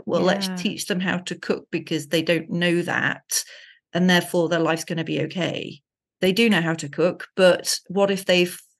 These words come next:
Speaker 1: you know, got three jobs because they need to work three jobs in order to pay the bills? They don't
Speaker 2: Or
Speaker 1: have
Speaker 2: what
Speaker 1: time
Speaker 2: if
Speaker 1: to
Speaker 2: they just
Speaker 1: cook.
Speaker 2: don't like, because they've got their own cultural background
Speaker 1: Absolutely.
Speaker 2: that cook, they cook food in, in a very different way than
Speaker 1: Yeah, yeah,
Speaker 2: how
Speaker 1: yeah.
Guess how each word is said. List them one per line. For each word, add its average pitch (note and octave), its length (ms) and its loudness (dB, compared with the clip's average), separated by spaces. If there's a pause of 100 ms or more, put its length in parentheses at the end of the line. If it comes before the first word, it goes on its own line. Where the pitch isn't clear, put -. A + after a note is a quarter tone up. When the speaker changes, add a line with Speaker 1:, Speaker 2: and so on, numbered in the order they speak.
(120)
Speaker 1:
you F#3+ 120 -2
know, D#3+ 220 -2
got E3+ 320 2 (260)
three F#3+ 200 0
jobs F3+ 500 -2
because D#3+ 320 -4
they E3+ 140 0
need F#3 200 2
to - 80 -6
work E3 240 0
three D3 200 -8
jobs C#3+ 360 -6
in E3+ 80 -2
order E3 220 -2
to - 120 -16
pay E3+ 180 -2
the D#3+ 80 -4
bills? D3 580 0 (400)
They - 80 4
don't G3 140 4
Speaker 2:
Or A3+ 60 2
Speaker 1:
have A#3+ 120 2
Speaker 2:
what D4 120 8
Speaker 1:
time G#4 40 8
Speaker 2:
if A4+ 80 8
Speaker 1:
to D#4+ 60 0
Speaker 2:
they F#4+ 120 8
just D#4 260 0
Speaker 1:
cook. C4+ 120 6
Speaker 2:
don't B3 140 4
like, B3 220 -2 (140)
because A#3+ 300 2
they've A3+ 200 2
got G#3+ 160 4
their A#3 140 8
own A3+ 120 4
cultural G#3+ 760 2 (320)
background G#3 540 4
Speaker 1:
Absolutely. A3 120 0
Speaker 2:
that - 140 -2
cook, B3 200 6 (100)
they A#3+ 140 6
cook A#3+ 280 4
food A#3 240 6
in, G#3+ 140 2 (180)
in - 380 2
a A3 40 4
very G#3 300 6
different A#3 340 0
way G3+ 360 4
than G3 200 0
Speaker 1:
Yeah, C4+ 200 8
yeah, A#3 40 8
Speaker 2:
how G3 60 8
Speaker 1:
yeah. E3 140 2